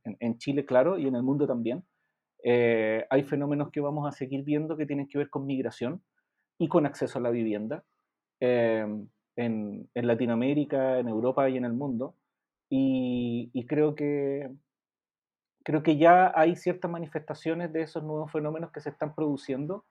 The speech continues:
y me gusta, estoy escribiendo acerca de eso y estoy escribiendo a través de historias y testimonios,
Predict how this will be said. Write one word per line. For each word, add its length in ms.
y 240
me 100
gusta, 260
estoy 340
escribiendo 520
acerca 340
de 80
eso 220
y 100
estoy 240
escribiendo 460
a 40
través 280
de 60
historias 380
y 80
testimonios, 540